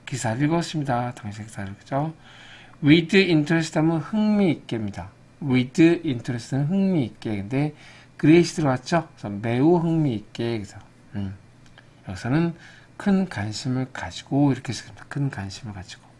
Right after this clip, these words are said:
매우 흥미있게 너의 기사를 읽었다. 자, 두 번째 단어, photography, photography, 그죠? 사진 또는 사진 찍기. They also share,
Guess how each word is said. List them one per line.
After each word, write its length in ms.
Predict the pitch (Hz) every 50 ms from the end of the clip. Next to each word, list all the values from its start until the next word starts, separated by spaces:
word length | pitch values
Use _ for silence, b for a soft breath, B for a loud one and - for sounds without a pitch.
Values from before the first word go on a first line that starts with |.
| _ _ _ _ - - - - _ -
매우 440 | - 95 95 101 120 143 160 160 151 b b b b b b b b b -
흥미있게 1040 | 165 156 156 156 151 127 107 101 - - _ - - - 135 143 143 143 143 143 143 b b b b b b - - -
너의 220 | - 113 107 - -
기사를 300 | - - - 110 131 123
읽었다. 680 | 104 95 92 - 87 90 - - - - 95 90 - - - - - - B B B B B B B B B B
자, 300 | B - 160 131 113 -
두 160 | - - 151 143
번째 320 | 175 190 185 185 196 190
단어, 400 | 180 180 180 180 180 175 175 - - - - - - -
photography, 1300 | - - 208 196 196 196 196 196 - - - - - 185 180 165 156 131 120 113 - - 110 110 117 123 - -
photography, 680 | - - 196 196 196 180 170 151 131 - - 131 117 104
그죠? 260 | - 101 101 127 143 - b b b b b b b -
사진 520 | - - - 190 - 202 185 139 101 98 - - - - - - -
또는 420 | - 107 107 117 139 151 151 147 147 B B B B B
사진 460 | - - - - 180 180 175 170 160
찍기. 560 | - - 165 156 - - - - 165 156 143 147 - - - - - - - - - - - - - - - - - - - - B B B B B B B B B B -
They 240 | - 131 131 147 165
also 480 | 175 180 196 202 196 - - 202 190 185
share, 540 | 175 - - - - 202 214 208 185 131